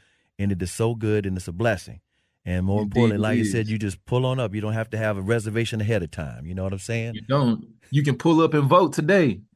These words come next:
Speaker 2: Make sure
Speaker 1: Exactly.
Speaker 2: you vote. Yeah,
Speaker 1: Exactly.
Speaker 2: come on out and vote. A voteless
Speaker 1: Exactly.
Speaker 2: people is a hopeless people.
Speaker 1: Taylor, I can't thank enough for joining us. Is there anything you wanna leave us with other than that? Is there a, a,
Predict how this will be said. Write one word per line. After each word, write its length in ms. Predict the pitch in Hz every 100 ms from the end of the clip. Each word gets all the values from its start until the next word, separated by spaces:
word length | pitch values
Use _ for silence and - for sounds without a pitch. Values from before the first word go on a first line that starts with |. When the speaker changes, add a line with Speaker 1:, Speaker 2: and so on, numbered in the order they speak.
| -
Speaker 2:
Make 0 |
sure 100 | 151
Speaker 1:
Exactly. 560 | 135 196 226 180 220 196
Speaker 2:
you 180 | 196 -
vote. 80 | 214
Yeah, 100 | 196
Speaker 1:
Exactly. 540 | 139 139 165 233 208 165
Speaker 2:
come 80 |
on 200 | 180 185
out 180 | 185 185
and 160 | 185 170
vote. 340 | 208 185 127 _ _ 147
A 160 | 127
voteless 380 | 127 156 170 165
Speaker 1:
Exactly. 120 | - 185
Speaker 2:
people 180 | 175
is 80 | 165 160
a 40 |
hopeless 420 | 175 180 147 135
people. 420 | - 143 117 95 - _ _ _ _ _ _
Speaker 1:
Taylor, 260 | - 131 127
I 80 | 135
can't 280 | 147 135 -
thank 200 | 135 131
enough 220 | 135 139
for 100 | 120
joining 400 | 110 123 147 110
us. 120 | 98
Is 180 | 113 107
there 80 | 117
anything 260 | 135 131 135
you 80 | 135
wanna 160 | 135
leave 180 | 131 139
us 120 | 135
with 140 | 143 127
other 220 | 127 127
than 220 | 123 120
that? 280 | 127 151 -
Is 140 | 101
there 140 | 107 107
a, 100 | 95
a, 340 | 85 -